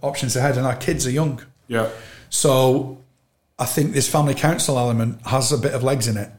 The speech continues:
Speaker 2: Yeah.
Speaker 1: You know, we don't need to worry about it for another ten years,
Speaker 2: Yeah.
Speaker 1: really, um, until we've got a serious proposition from the fourth generation.
Speaker 2: Yeah.
Speaker 1: In
Speaker 2: And
Speaker 1: the
Speaker 2: you
Speaker 1: me-, in the meantime, though, there are bit, people in this business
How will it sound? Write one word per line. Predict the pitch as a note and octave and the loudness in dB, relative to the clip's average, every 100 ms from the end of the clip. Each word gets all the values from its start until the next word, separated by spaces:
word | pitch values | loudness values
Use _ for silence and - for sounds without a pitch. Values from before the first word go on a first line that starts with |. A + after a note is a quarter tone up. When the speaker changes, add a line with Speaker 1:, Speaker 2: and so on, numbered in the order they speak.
| - | -8
Speaker 2:
Yeah. | A2+ | -2
Speaker 1:
You | A#2+ | 0
know, | A2+ | 0
we | B2+ B2+ | 0 2
don't | C#3 D3 | 2 2
need | C3 B2+ | 0 -2
to | A#2+ | -2
worry | A2+ B2+ | 0 2
about | A#2+ A#2 A#2 - | 2 0 0 -2
it | G#2 - - - _ _ _ _ _ _ | -2 -2 -8 -20 _ _ _ _ _ _
for | - B2 A#2+ | -2 2 4
another | A#2+ A#2+ A2 | 4 2 2
ten | - B2+ G#2 | 0 -2 0
years, | A#2 G#2 E2 - A#2 | -2 -2 -2 -4 -4
Speaker 2:
Yeah. | A2 D2 C#2+ - - | -4 -6 -12 -18 -18
Speaker 1:
really, | A2 A#2 A2+ F#2 A2+ A#2 - _ _ _ - | -6 -2 0 0 -2 -6 -20 _ _ _ -8
um, | A#2 A2 A2+ A2+ A#2 B2+ - | -2 0 0 2 0 -2 -4
until | C3+ A#2+ - A#2+ | -4 -2 0 0
we've | A#2 A2+ | -2 0
got | B2 A#2+ | -2 0
a | A#2+ - | -4 -6
serious | - C3+ B2+ A#2 | -2 0 0 -2
proposition | - G#2 G#2 G#2 - A#2+ | -6 -6 -4 -4 -2 -2
from | A2+ B2+ B2 | -2 -2 -2
the | |
fourth | A#2 B2+ A2+ | -2 -4 -2
generation. | C3+ C3 D3 E3 A#2+ G#2+ | -4 -2 -4 -4 -6 -6
Speaker 2:
Yeah. | A#2 A2 - - _ _ - | -4 -6 -8 -20 _ _ -4
Speaker 1:
In | D3 | 4
Speaker 2:
And | C#3+ | 6
Speaker 1:
the | |
Speaker 2:
you | D#3+ G3+ | 6 4
Speaker 1:
me-, | |
in | F3 D#3 | 4 6
the | |
meantime, | D3+ F#3 - B2+ | 6 6 4 2
though, | B2+ A#2+ | 4 4
there | C3 C3 | 4 6
are | D3 | 4
bit, | C#3 F3+ | 2 -4
people | - D#3 C3 | -4 -2 -2
in | A#2+ | -2
this | A#2+ | -2
business | - D3 B2 B2+ - - - | -2 -2 -2 -4 -2 -4 -6